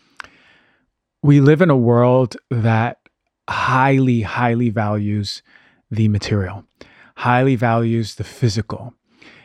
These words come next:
And we put it on a pedestal because essentially it's all that we experience and see, not knowing that there's depth and deeper parts to us. But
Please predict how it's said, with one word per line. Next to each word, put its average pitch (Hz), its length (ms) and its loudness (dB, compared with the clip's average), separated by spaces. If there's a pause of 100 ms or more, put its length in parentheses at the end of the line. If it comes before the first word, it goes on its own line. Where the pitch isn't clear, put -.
(180)
And 123 420 0 (100)
we 143 100 -2
put 180 200 -2
it 190 60 0
on 147 120 0
a 123 40 0
pedestal 123 640 -8
because 135 300 -2
essentially 135 600 -2
it's - 180 -6
all 127 300 -2
that 120 140 -6
we 113 420 -2
experience 131 540 -2
and 101 100 -6
see, 98 420 -2 (440)
not 127 200 -4
knowing 113 260 -4
that 104 160 -8
there's 101 260 -10 (600)
depth - 300 -4
and 101 140 -6
deeper 110 220 -4
parts 101 340 -8
to - 140 -14
us. 101 200 -12
But 165 320 2